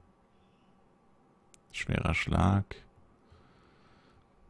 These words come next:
Rohe Gewalt. Brauche ich jetzt auch nicht. Tödlicher Treffer brauche ich nicht.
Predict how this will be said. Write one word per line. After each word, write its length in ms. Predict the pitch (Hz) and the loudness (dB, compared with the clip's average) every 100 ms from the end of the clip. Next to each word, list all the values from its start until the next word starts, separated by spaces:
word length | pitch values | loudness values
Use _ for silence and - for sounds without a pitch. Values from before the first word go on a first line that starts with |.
| - - - - - | -20 -20 -16 -10 -4
Rohe 380 | 78 90 107 | 2 8 10
Gewalt. 1160 | 92 82 85 78 87 110 117 - - - - - - - 80 | 10 6 6 8 8 8 6 0 -6 -6 -8 -10 -8 -6 -4
Brauche 180 | - 76 | 0 2
ich 40 | |
jetzt 180 | 78 - | 2 0
auch 140 | - 95 | 2 6
nicht. 500 | 107 107 - - - - _ - - - - - | 6 4 0 -10 -14 -20 _ -20 -20 -20 -20 -6
Tödlicher 420 | - 98 92 87 | 4 6 6 4
Treffer 360 | 78 90 95 95 | 6 4 4 4
brauche 260 | 87 87 92 | 6 6 6
ich 40 | |
nicht. 440 | 87 87 - - | 4 0 -2 -12